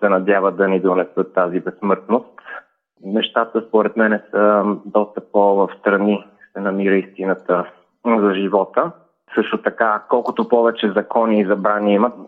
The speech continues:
ще заимствам от, а, даоизма, едно течение, философия, която много ми допада също. Колкото повече закони и забрани има в една страна, а, или в едно управление, толкова по-бедни стават хората и са толкова повече престъпниците. Така че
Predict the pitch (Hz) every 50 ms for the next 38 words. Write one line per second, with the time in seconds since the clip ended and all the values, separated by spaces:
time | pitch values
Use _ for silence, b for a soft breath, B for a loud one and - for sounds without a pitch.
0 | 110 110 - - - 117 110 110 110 113 117 113 117 117 117 110 113 - - 113
1 | 110 107 104 104 - - 113 107 104 101 104 113 107 104 110 110 117 110 98 107
2 | 104 107 127 139 120 101 95 92 95 95 98 98 95 95 95 95 92 104 98 -
3 | - 98 92 - - 101 101 104 101 98 95 - 104 98 90 - 104 95 - -
4 | 98 92 - 98 95 92 - - 104 101 98 92 101 98 98 95 90 92 - -
5 | 95 92 92 92 - - 101 90 - - 127 147 156 151 - - 117 113 113 -
6 | - - 113 - 120 117 117 117 - 117 107 110 107 - - 135 127 117 110 110
7 | 95 104 101 95 113 123 127 127 127 120 120 117 117 120 143 170 170 - _ _
8 | _ _ _ - 98 95 - - 104 107 107 104 - - - 101 98 95 98 101
9 | 110 123 135 - _ _ _ _ - - 101 101 107 107 104 104 107 107 104 -
10 | 107 104 110 107 104 - - 104 104 110 123 135 139 135 120 131 127 123 123 123
11 | 110 - 123 120 113 117 123 117 113 113 110 110 - 123 117 113 110 110 - -
12 | 139 143 147 139 139 - 120 117 120 120 113 - 120 120 113 117 113 113 - 117
13 | 113 110 - - 104 - 113 107 - - - 117 - - 101 92 - - 90 -
14 | - 90 87 - - _ _ _ _ _ - 123 131 - - - 131 123 123